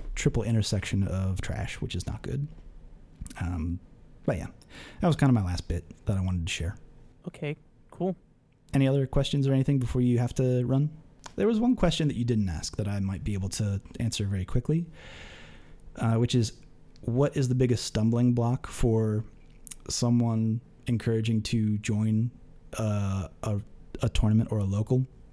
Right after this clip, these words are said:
Speaker 1: or specifically a
Speaker 2: Yeah.
Speaker 1: big tournament? Is the biggest problem that people have, uh, the way to encourage people to join their first tournament is they stumble over not thinking that they're good enough.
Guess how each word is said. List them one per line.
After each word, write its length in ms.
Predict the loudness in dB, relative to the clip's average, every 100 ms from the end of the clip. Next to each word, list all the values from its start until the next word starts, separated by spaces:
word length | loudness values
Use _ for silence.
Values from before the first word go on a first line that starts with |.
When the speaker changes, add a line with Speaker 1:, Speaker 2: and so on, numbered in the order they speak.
| -20 -20 -20 -20 -20 -20 -20 -20 -18 0
Speaker 1:
or 160 | 2
specifically 520 | 4 4 4 4 6
a 40 | 8
Speaker 2:
Yeah. 160 | 8
Speaker 1:
big 100 | 4
tournament? 460 | 4 4 6 4 0
Is 480 | 2 4 4 0 -6 -16 -18 -18 -20 -18 -6
the 200 | 2 4
biggest 300 | 4 0 0
problem 240 | 2 4
that 140 | 2 2
people 240 | 0 0
have, 580 | 0 0 0 0 -2 -8 -12 -6
uh, 260 | -4 -2 -4 -6 -16 -20 -20 -20 -20 -20 -4
the 80 | 2
way 220 | 4 4
to 200 | 2 2
encourage 420 | 2 4 2 2
people 220 | 2 2 2
to 160 | 4 4
join 420 | 4 2 4 4
their 200 | 4 2 0
first 300 | 0 0 2
tournament 380 | 2 4 2 -2 -18 -6
is 580 | -2 0 -2 -4 -8 -6
they 100 | -2 0
stumble 480 | 2 4 4 2 2
over 560 | 2 4 4 4 2 -4 -20 -20 -20 -20 -20 0
not 220 | 2 2
thinking 360 | 2 2 4 2
that 180 | 2 -2
they're 100 | -2
good 200 | 0 -2
enough. 360 | -4 -4 -8